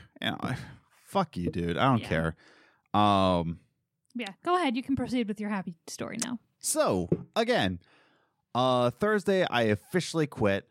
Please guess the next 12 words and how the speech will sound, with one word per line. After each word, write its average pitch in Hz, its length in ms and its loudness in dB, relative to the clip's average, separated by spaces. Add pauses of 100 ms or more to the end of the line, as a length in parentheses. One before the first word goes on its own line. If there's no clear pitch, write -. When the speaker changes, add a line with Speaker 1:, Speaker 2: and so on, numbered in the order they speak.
(140)
Speaker 2:
Mm-hmm. 185 540 -14
Speaker 1:
I 117 180 2
just 110 240 -4
said, 104 380 0
"You 107 120 0
know 104 200 2
what? 123 320 -2 (920)
Whatever. 117 680 0 (460)
Totally 123 340 0
done." 90 360 -2 (520)
And 131 220 0
so 127 680 2